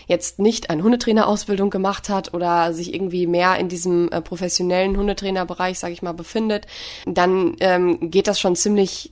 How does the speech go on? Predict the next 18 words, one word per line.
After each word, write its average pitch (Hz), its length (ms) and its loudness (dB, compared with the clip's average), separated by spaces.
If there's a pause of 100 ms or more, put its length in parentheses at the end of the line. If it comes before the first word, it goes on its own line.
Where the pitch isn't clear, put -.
so 185 220 -2
in 180 100 0
eins 180 300 0
über. 175 440 -4 (320)
Den 208 200 4
Unterschied, 247 440 2
den 214 160 0
wollen 214 200 2
wir 208 80 -2
jetzt 196 180 -4
noch 208 100 0
mal 196 140 0
so 185 80 -4
ein 190 80 -2
bisschen, 185 460 0
äh, 185 100 0
klarer 202 440 -2
machen, 196 440 -2